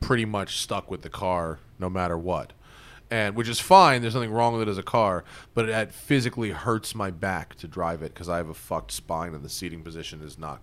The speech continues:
not right. So I'm s-, now screwed with a car that's kind of an expensive lease. Uh, the benefits are if you own your own small business, you can have a company car and it's tax deductible and stuff like that.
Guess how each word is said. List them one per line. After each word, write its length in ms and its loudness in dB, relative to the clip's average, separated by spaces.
not 280 -10
right. 180 -12
So 100 -4
I'm 160 -6
s-, 140 -16
now 200 0
screwed 340 -4
with 100 -6
a 60 -8
car 320 -2
that's 120 -14
kind 180 -6
of 60 -8
an 80 -12
expensive 500 -10
lease. 320 -4
Uh, 140 4
the 80 0
benefits 560 4
are 360 2
if 220 -8
you 180 -6
own 280 -2
your 160 -4
own 220 -6
small 340 -4
business, 680 -4
you 120 -8
can 160 -10
have 280 -4
a 40 -6
company 540 -6
car 500 -2
and 120 -8
it's 180 -12
tax 460 -4
deductible 720 -6
and 120 -14
stuff 300 -10
like 200 -8
that. 320 -6